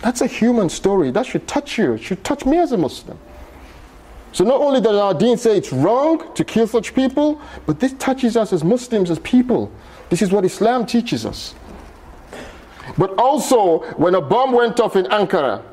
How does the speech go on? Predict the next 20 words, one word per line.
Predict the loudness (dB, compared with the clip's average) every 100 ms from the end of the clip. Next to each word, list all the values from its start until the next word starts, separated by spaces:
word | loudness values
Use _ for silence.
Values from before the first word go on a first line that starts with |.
| -6
a | -2
few | 0 2
days | 2 0
ago, | -2 -2 -2 -8 -6
when | 0 2
a | 2
bomb | 2 2 2
went | 2 2
off | 0
in | 0
Istanbul | -2 -2 0 0 2 2 2 2
a |
few | 0 2
days | 2 2 0
ago, | -2 -2 -6 -14
that | -2 0 0
should | 0 0
also | 0 0 -4
touch | -2 -6 -6
us. | -14 -16